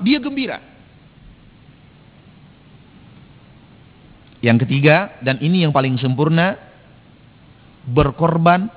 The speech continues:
mengharapkan cinta dari yang ia cintai. Berkorban untuk mengharapkan cinta dari yang ia cintai.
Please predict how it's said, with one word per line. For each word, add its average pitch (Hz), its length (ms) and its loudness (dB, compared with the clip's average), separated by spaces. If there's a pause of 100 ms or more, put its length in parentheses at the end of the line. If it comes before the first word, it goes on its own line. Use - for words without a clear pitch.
mengharapkan 147 800 -2
cinta 180 760 -4 (840)
dari 120 300 2
yang 110 180 0 (160)
ia 110 240 -4
cintai. 80 380 -12 (1900)
Berkorban 147 720 2 (640)
untuk 165 380 0
mengharapkan 147 720 -2
cinta 196 640 2 (640)
dari 143 320 0
yang 151 140 0
ia 120 180 -2
cintai. - 480 -16